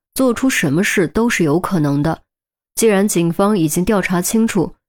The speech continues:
就应该相信警方。而严峰不愿意相信，只是年纪太小不懂事，不愿意接受罢了。后来大学时，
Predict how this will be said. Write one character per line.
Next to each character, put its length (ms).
就 140
应 220
该 120
相 280
信 180
警 220
方。 320
而 120
严 240
峰 220
不 160
愿 180
意 80
相 280
信， 320
只 120
是 100
年 180
纪 120
太 200
小 220
不 140
懂 200
事， 380
不 140
愿 180
意 80
接 180
受 240
罢 220
了。 220
后 180
来 240
大 200
学 240
时， 340